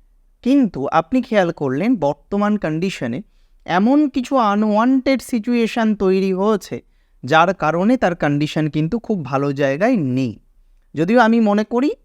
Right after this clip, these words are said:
প্রত্যেকটা ঘটনাই বর্তমানে যেগুলো হচ্ছে সেগুলো খুব স্বল্প মেয়াদি,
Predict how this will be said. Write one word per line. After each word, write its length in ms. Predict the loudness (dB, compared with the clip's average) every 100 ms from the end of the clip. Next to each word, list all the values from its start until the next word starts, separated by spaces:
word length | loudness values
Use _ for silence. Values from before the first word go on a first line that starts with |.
| _ _
প্রত্যেকটা 560 | -2 -2 -2 -2 2 0
ঘটনাই 600 | 2 -2 0 2 2 2
বর্তমানে 580 | 0 -2 -2 -2 0 -2
যেগুলো 320 | -4 -2 -2
হচ্ছে 420 | -4 -6 -10 -8 -10 _ _ _
সেগুলো 600 | -4 -2 0 2 2 0 -4
খুব 140 | -8 -8
স্বল্প 480 | -2 2 2 0 -2
মেয়াদি, 460 | 0 2 2 0